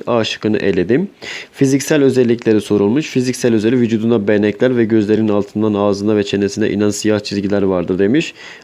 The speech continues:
Onu da eledim. Çitalar çoğunlukla nerede yaşar? E, günümüzde türün çoğunluğu arkadaşlar ne demiş? Buradan da biz C şıkkını yine buluruz. Güneydoğu ve Afrika'da yaşadığını söylüyor.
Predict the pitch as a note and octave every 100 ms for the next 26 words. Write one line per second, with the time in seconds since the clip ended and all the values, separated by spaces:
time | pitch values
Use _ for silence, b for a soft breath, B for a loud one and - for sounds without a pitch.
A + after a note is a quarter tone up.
0 | - B2 A#2 G2+ D#2+ F#2+ F#2+ D#3+ D#3 -
1 | D3+ C#3 C#3+ C3+ - C3 C3 C3+ B2 B2
2 | A2 G2 F#2+ C3 E3 B B B - A#2
3 | C3+ D3 C3 A2+ A2+ - B2+ C#3+ - -
4 | A#2 A#2+ B2 G#2+ G2+ G2+ G2+ A#2+ A#2+ B2+
5 | G#2+ G#2 C#3+ - A2 A2 G2+ F#2 F#2+ G2
6 | D3+ D#3 B B B - G#2+ A2+ G#2 -
7 | - G2 F#2+ G2 F#2 F#2 C3+ E3 B B
8 | B - A2 A#2+ A#2+ G#2 A#2 B2 G#2 A2
9 | G#2 G2 F#2+ - F#2 F#2 F2+ - C3+ C3+
10 | D#3